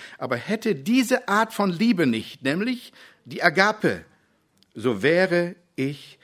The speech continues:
nichts. Und wenn ich alle meine Habe den Armen gäbe und ließe meinen Leib verbrennen und hätte die Liebe nicht,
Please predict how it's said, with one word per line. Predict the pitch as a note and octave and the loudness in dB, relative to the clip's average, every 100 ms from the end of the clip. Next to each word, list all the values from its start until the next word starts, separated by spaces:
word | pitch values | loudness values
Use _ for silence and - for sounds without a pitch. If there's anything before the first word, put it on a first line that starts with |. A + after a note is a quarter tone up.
| _ _ _ | _ _ _
nichts. | A2 F#2+ - - - - - _ _ _ _ _ _ - - _ | -8 -6 -8 -20 -20 -20 -20 _ _ _ _ _ _ -20 -20 _
Und | C#3+ C3 | 0 2
wenn | D#3+ | 0
ich | C#3 - | -2 2
alle | F3+ B3 | 4 6
meine | A#3 A3+ A3+ F3 | 4 4 2 2
Habe | G#3 G3+ D#3 | 0 2 0
den | D#3 - | -2 -2
Armen | D3+ F3+ F3+ C3 | 0 2 2 -2
gäbe | G2 B2+ B2+ D3 F#3+ | -2 -2 0 0 0
und | C#3 A#2+ - - A2+ | -2 -6 -8 -16 -8
ließe | E3+ G#3+ D#3 | -6 -2 0
meinen | D3 C3+ - | 0 0 -2
Leib | C3 C3+ D#3 - - | -2 0 0 -2 -4
verbrennen | - A#2+ A2 C#3+ A3 G#3+ | -4 -4 -2 -2 -2 -4
und | C3 | -6
hätte | D#3+ C#3+ | -8 -6
die | B2+ | -4
Liebe | C3 A3 A3 D#3 | 0 0 2 0
nicht, | D3 F#3+ - | 0 -2 -6